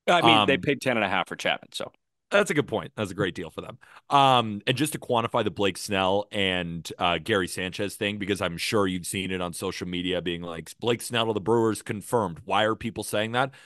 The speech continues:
Speaker 2: Well, for one, Blake Snell went eleven and three with an E R A of one two nine and a hundred and forty-seven strikeouts in eighteen appearances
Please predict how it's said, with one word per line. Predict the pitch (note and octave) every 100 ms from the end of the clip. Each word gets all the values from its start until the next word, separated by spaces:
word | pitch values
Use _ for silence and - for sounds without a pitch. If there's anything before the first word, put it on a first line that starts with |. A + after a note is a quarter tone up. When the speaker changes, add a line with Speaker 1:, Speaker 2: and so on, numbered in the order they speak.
| -
Speaker 2:
Well, | - A#2
for | C3+
one, | C3 C3 G#2
Blake | A#2 B2+
Snell | - B2+ A#2+ F#2+ F2+ - _ _ _ _
went | G2+ B2 B2 -
eleven | A#2 A2 G#2+ B2+ D3
and | C3+
three | - - A#2+ A#2+
with | A2
an | A#2
E | A#2
R | A#2 A#2
A |
of | G#2+
one | F2 F#2+ B2+ D3+ E3+
two | C3+ - D3
nine | E3 G2+ D#2 D#2+ - _ _ _ _ _
and | - A#2
a |
hundred | - D3 D3 D#3 D3 -
and | G2+
forty-seven | - - B2 C3+ C#3+ - C3+ A2 A#2+
strikeouts | A2 - A2+ G2+ F#2+ E2+ - - - _
in | G#2+ G#2+ A2
eighteen | A#2 - B2+
appearances | G#2+ F2 G2+ G2 - F2+ D#2+